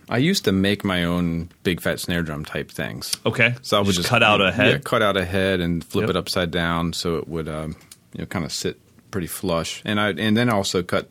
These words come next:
Speaker 1: s-, center circles out of it like they do for their, one of the, one of them called, um, Steve's Donut, I think is what it's called.
Speaker 2: Okay.
Speaker 1: Which is my favorite of, of their products 'cause you can, it has a hole in the center so you can still actually get some rebound off the drum.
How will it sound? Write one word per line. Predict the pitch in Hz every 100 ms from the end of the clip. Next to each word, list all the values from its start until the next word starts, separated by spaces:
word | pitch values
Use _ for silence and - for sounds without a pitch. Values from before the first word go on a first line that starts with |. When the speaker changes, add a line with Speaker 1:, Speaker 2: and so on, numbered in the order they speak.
| -
Speaker 1:
s-, | - - - -
center | - 95 85
circles | - 87 87 76
out | 76
of | 76
it | 73 -
like | 69
they | - 80
do | 78 73
for | - 78
their, | 73 69 78 _ _
one | 104
of | 98
the, | 73
one | 110
of | 87
them | 78
called, | 87 80 78
um, | 76 76 71 73 _ - -
Steve's | - - 101 87
Donut, | 85 82 90 92
I | 87
think | 95 92
is | 92
what | 92
it's | 90
called. | - 92 92 92 _ _ -
Speaker 2:
Okay. | 117 117 113 - _ _ _ _ _ _ _ _ _
Speaker 1:
Which | 110 92
is | 104 101
my | 120
favorite | - 110 92 87
of, | 85
of | 71 85 76 76
their | 90 95
products | - 87 78 76 -
'cause | -
you | 82
can, | 85 69
it | 80
has | 98 90
a | 78
hole | - 104 113
in | 95
the | 82
center | - 78 80
so | - 92
you | 82
can | 80
still | - - 87 80 69
actually | 80 - 80
get | 82
some | - 69
rebound | 78 76 71 67
off | 64
the | -
drum. | 65 73 67